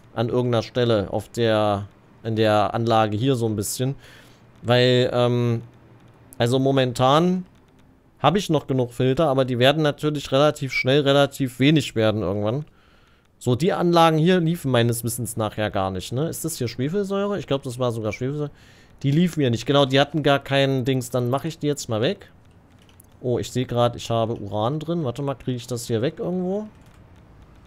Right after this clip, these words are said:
Äh, <laughs> warte mal. Äh, nein, meine Filter gehen runter. Warte, ich muss irgendwie eine Kiste aufbauen oder so.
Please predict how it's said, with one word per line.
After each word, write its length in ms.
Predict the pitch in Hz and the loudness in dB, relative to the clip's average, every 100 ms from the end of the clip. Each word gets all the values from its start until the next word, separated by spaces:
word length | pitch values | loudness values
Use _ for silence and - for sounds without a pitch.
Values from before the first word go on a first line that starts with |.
| - - - - - | -20 -20 -20 -20 -14
Äh, 40 | 110 | -8
<laughs> 1400 | 104 107 110 110 113 110 120 156 156 143 139 131 127 123 | -4 -2 0 0 2 2 4 6 6 8 6 6 4 4
warte 160 | 120 117 | 2 2
mal. 220 | 113 104 - - - - - - | 0 -2 -8 -20 -20 -20 -20 -6
Äh, 680 | 127 151 165 165 165 160 151 - - - - | 2 6 8 8 8 8 6 0 -14 -20 0
nein, 280 | 147 190 202 | 6 8 8
meine 240 | 185 180 | 6 6
Filter 340 | 160 190 202 185 | 4 4 6 4
gehen 180 | 185 | 4
runter. 360 | 175 180 170 147 | 4 4 6 6
Warte, 160 | 160 170 | 6 2
ich 180 | 151 | 0
muss 140 | 165 160 | -4 -4
irgendwie 280 | 160 165 151 | -2 -2 -2
eine 140 | 151 | -2
Kiste 300 | 175 - 147 | -2 -2 -2
aufbauen 400 | 131 120 131 123 | -2 -2 -4 0
oder 180 | 117 107 | -2 -2
so. 160 | 98 | -6